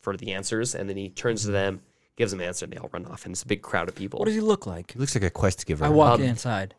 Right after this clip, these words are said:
Speaker 1: when you, when you peek through the crowd, you see a, a, a short dwarf, and he kinda has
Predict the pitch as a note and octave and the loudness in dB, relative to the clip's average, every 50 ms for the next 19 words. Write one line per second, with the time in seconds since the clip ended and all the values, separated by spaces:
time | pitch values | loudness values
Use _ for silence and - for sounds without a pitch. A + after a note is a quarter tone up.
0 | - A#2 B2+ C3+ C#3 C#3 B2+ A2 - - _ _ - - C3 B2 A#2+ A2 - - | 0 4 6 6 6 6 4 0 -2 -8 _ _ -8 -4 -4 -2 -2 -2 -2 0
1 | C3+ C3+ C3+ - - A#2 G2+ G2+ G2 - - A#2 A2+ A#2 G2+ F2 F#2 F#2+ - - | 0 -2 -2 -4 -6 -4 -4 -4 -4 -2 2 4 4 4 4 2 0 -2 -4 -6
2 | _ _ - A2+ A2+ A2+ - - - A#2 A2 G2+ F#2+ F#2 E2 - - G#2 G2 F#2+ | _ _ -12 -6 -4 -2 -2 -2 0 4 4 4 6 4 2 0 0 0 2 2
3 | F2+ E2+ - - - - - - D#3+ E3+ - - A#2+ - - A#2 A2 A#2+ F#2+ G2 | 0 0 -2 -4 -4 -2 0 0 0 0 0 -2 -6 -2 4 6 6 6 6 4
4 | - - - - - - - G2 G#2 G#2 F#2+ - - F3+ B3+ B3+ F#3 - - G2+ | 0 -8 -12 -14 -14 -12 -8 -6 -6 -6 -6 -4 -4 -4 -4 -4 -4 -2 -2 -2
5 | G2 F#2 - - - | 0 0 -2 -2 -4